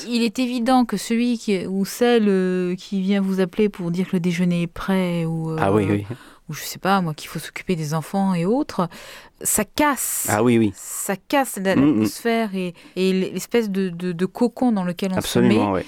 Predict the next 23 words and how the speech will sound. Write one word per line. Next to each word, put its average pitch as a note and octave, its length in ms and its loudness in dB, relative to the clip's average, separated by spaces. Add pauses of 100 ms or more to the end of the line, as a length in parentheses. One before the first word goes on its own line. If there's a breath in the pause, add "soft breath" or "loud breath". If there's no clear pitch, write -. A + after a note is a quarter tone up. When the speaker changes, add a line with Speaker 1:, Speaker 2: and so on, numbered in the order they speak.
(340 loud breath)
Speaker 1:
Et F#3 160 2
après, F#3+ 260 -2
c'est A3+ 160 -6
très D4+ 220 -4
difficile A#3 400 -6
à F#3 60 -6
reprendre. F3 420 -10
Speaker 2:
Ah A#2 160 2
oui. A#2 160 4 (320 loud breath)
Alors, B2 160 0
c'est, D3+ 240 4
c'est C#3 160 2
difficile E3 320 0
quand B2 240 0
on A#2 180 4
est, A2+ 220 4
euh, F#2 200 0
je G2 100 -4
pense, C#3+ 300 -6 (320 loud breath)
c'est - 120 -4
vrai D3+ 160 2
que - 80 -6
c'est, G2+ 340 2